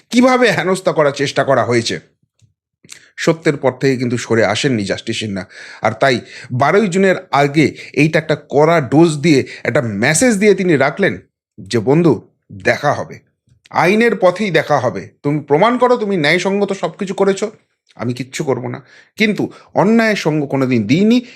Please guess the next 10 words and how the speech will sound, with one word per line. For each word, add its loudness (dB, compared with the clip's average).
দেব 4
না, 2
এবং 2
বারোই 0
জুন 0
সেদিনকে -2
কিন্তু -6
আসল -2
খেলা -2
হবে।" -10